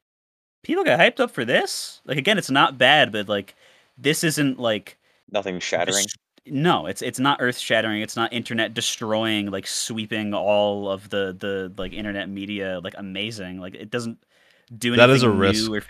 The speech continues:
Speaker 3: When you do those
Speaker 1: fantastic.
Speaker 3: crazy ad campaigns of getting, like, a thousand YouTubers to play it, you can have the problem of if everyone is hyping it up to the degree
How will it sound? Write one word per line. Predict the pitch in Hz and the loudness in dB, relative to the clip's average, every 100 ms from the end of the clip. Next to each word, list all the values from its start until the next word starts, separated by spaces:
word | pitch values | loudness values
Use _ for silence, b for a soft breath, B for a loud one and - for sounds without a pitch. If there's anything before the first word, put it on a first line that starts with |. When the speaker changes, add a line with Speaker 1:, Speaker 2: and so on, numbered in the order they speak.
| 104 | -2
Speaker 3:
When | 104 | 2
you | 107 | 2
do | 107 110 | 2 4
those | 117 113 | 4 2
Speaker 1:
fantastic. | - | 2
Speaker 3:
crazy | 104 95 101 82 | 2 2 0 0
ad | 85 85 | -2 -2
campaigns | 95 98 101 98 95 | -4 0 0 0 -4
of | 87 | -2
getting, | 98 95 | -2 0
like, | 95 - - | -4 -8 -6
a | 107 | -6
thousand | - 95 92 90 90 | 0 2 2 0 -6
YouTubers | 85 85 98 95 98 | -6 -6 -4 -4 -4
to | 92 | -6
play | - 90 98 | -4 0 0
it, | 113 - b b b _ _ | 0 -4 b b b _ _
you | 110 | -2
can | 107 | 4
have | 117 | 4
the | 110 | 4
problem | 98 104 98 101 95 | 4 4 4 2 -2
of | 92 | -2
if | 95 98 | -4 -2
everyone | 101 107 117 113 | -2 0 0 0
is | 98 | -2
hyping | - 101 98 | -2 -2 -2
it | 95 | -2
up | 92 - | -4 -4
to | 101 | -6
the | 90 | -4
degree | 92 92 92 92 92 | -6 -6 -4 -2 -4